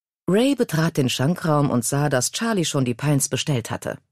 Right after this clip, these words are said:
Billy Leaper zapfte sie gerade. Es war viel los,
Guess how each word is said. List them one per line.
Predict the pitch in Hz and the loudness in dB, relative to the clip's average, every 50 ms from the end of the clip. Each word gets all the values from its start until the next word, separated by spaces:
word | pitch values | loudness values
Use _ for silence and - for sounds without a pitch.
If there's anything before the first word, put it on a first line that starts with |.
| _ _ _ _ _ _ _ _ - - - - - - - | _ _ _ _ _ _ _ _ -20 -20 -20 -20 -16 -6 0
Billy | 175 240 269 247 233 | 2 2 4 4 4
Leaper | 190 165 175 175 - - 139 127 | 4 2 2 0 0 0 -2 0
zapfte | - - - 160 156 - - - 123 | 0 -2 -2 -2 -2 -4 -6 -6 -4
sie | 107 - 101 | -4 -4 -4
gerade. | - 123 120 123 123 127 123 131 - _ _ _ _ _ _ _ _ _ _ _ _ _ _ _ _ - | -4 -4 -4 -6 -6 -6 -8 -10 -12 _ _ _ _ _ _ _ _ _ _ _ _ _ _ _ _ -2
Es | 165 156 - | -2 0 0
war | - 127 113 | 0 -2 -2
viel | - - 123 113 120 | 0 -2 0 0 2
los, | 131 147 117 - - - - - | 2 2 0 0 -2 -4 -4 -6